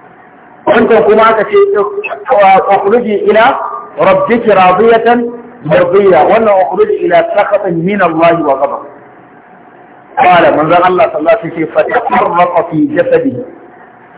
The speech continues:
Sai ran sai ta bazu a cikin jikin mutum.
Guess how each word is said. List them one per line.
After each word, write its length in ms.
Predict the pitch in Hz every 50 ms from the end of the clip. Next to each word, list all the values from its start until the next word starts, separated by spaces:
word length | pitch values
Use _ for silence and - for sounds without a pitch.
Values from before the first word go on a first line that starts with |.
| - - -
Sai 180 | 180 190 190
ran 160 | 196 190 185 190 -
sai 240 | - 175 185 180 185
ta 100 | 180 175
bazu 340 | 135 117 151 143 - 175 190 180 - - - - - - - - - - -
a 80 | - 196 208 -
cikin 160 | - 202 196 175
jikin 240 | 175 165 185 190 185
mutum. 300 | 180 165 170 180 160